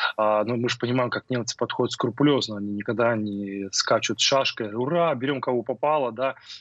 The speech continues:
ставим, где попало это предприятие, делаем, как попало». То есть они очень скрупулезны, поэтому может, к сожалению, затянуться на какое-то время.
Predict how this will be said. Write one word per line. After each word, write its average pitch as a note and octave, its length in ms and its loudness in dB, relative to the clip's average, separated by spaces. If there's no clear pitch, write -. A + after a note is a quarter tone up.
ставим, C3 460 2
где A2+ 200 0
попало C3 360 4
это A2+ 120 -8
предприятие, C3 760 0
делаем, A#2 380 4
как C#3 220 2
попало». A#2 500 4
То - 80 -2
есть - 200 0
они B2+ 160 4
очень C3 160 2
скрупулезны, C3 600 2
поэтому A2+ 460 0
может, B2 280 2
к - 40 -6
сожалению, A2+ 520 2
затянуться G#2 560 -4
на G2 180 -2
какое-то G#2 360 0
время. G2 260 0